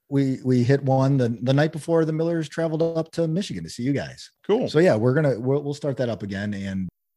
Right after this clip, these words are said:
Speaker 1: you know, try to make better decisions. <laughs> So let's leave it at that and still enjoy the wing night.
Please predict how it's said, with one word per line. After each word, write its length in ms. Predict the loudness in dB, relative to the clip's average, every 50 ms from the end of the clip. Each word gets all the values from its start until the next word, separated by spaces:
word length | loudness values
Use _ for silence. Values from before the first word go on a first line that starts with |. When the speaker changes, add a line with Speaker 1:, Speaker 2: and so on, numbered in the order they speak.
| _ _ -8
Speaker 1:
you 80 | -6
know, 220 | -6 -4 -4 -6 -8
try 180 | -6 -6 -6
to 80 | -4 -4
make 160 | -4 -4 -4
better 180 | -4 -6 -4 -6
decisions. 540 | -8 -10 -12 -16 -18 -20 -20 -18 -16 -16 -14 -8
<laughs> 40 | -6 -6 -6 -6 -8 -14 -14 -4 0 0 0 2 2 0 -2
So 120 | 0 0 -2
let's 280 | 0 0 -2 0 2
leave 140 | 0 0 0
it 140 | 0 -4 -4
at 160 | -4 -4 -2
that 320 | 0 0 0 0 -4 -12 -20 -20 -20 -18 -18 -10 -4 -2
and 160 | -2 -2 -2 -6 _ -16
still 240 | -6 0 0 0
enjoy 400 | 2 2 2 0 2 2 2 2
the 80 | 2 0
wing 160 | -2 -4 -4
night. 160 | -6 -10 -14